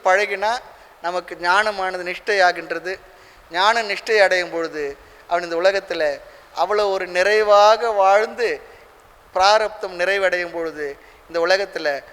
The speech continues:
ரொம்ப சந்தோஷமாக விடை பெற்று சென்று விடுகின்றான். வருத்தமே இல்லை, டாடா பை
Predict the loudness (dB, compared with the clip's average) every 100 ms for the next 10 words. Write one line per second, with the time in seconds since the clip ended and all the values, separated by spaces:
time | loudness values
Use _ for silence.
0 | -20 -16 -10 -8 -6 -6 -2 0 -2 -4
1 | -6 -2 0 0 2 4 4 2 0 -2
2 | -2 -6 -10 -12 -12 -10 -12 -12 -16 -16
3 | -18 -18 _ _ _ _ _ _ -2 -2
4 | 0 -4 -2 -2 -4 -2 -4 -6 -20 -20
5 | -20 -6 0 2 4 4 4